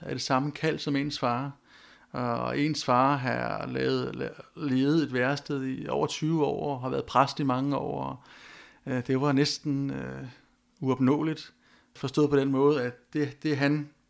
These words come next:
har gjort og kunne, kommer jeg aldrig nogensinde til at leve op til.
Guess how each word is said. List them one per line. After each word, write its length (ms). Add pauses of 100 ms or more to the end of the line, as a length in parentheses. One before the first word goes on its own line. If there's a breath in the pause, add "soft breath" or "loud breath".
har 120
gjort 480 (340 soft breath)
og 180
kunne, 420 (260 soft breath)
kommer 220
jeg 80
aldrig 160
nogensinde 360
til 120
at 200
leve 160
op 120
til. 220